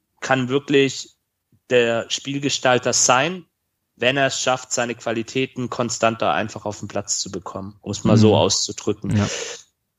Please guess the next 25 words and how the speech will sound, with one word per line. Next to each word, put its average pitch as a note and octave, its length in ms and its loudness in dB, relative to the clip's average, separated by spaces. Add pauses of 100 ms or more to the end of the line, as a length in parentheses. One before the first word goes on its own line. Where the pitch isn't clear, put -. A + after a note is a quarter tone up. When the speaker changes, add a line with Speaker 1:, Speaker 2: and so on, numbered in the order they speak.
(180)
Speaker 1:
War C#3+ 200 4
kein D3 200 2
schlechtes C3+ 340 -4
Spiel B2 200 -12
von G#2 220 -12
ihm, F#2+ 140 -16
wie A#2 120 -8
gesagt, A#2 400 -2
aber G2+ 220 0
einfach A2+ 540 -2 (840)
zu G#2+ 220 0
harmlos, B2+ 540 2
zu F#2 160 -12
unauffällig, A#2 880 -2 (680)
vielleicht A#2+ 280 2
auch B2 140 2
in A#2+ 100 0
manchen B2 280 -2
Situationen A2 560 -4
nicht G2+ 140 -8
druckvoll - 480 -8
genug. F#2 400 -10 (340)
Speaker 2:
Ja, A#2 220 6 (100)
ja, A2+ 260 4 (120)
ja. - 140 4